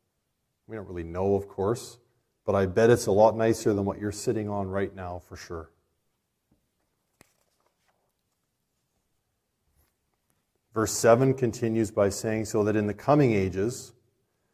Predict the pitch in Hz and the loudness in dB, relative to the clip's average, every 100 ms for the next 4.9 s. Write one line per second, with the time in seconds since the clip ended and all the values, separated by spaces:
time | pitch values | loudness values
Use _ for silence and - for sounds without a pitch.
0 | _ _ - 110 117 127 - - 127 127 | _ _ -4 2 2 2 0 6 10 10
1 | 117 110 101 110 117 139 139 117 113 - | 10 6 4 2 2 2 4 4 2 2
2 | 117 101 98 - 107 104 95 95 95 - | 0 2 0 0 -6 -4 -2 -2 -2 -8
3 | 101 95 - 107 113 107 95 92 - - | -14 -14 -6 -2 -2 -2 -4 -6 -12 -8
4 | 95 101 117 104 87 82 - - | -2 2 2 2 0 -2 -10 -18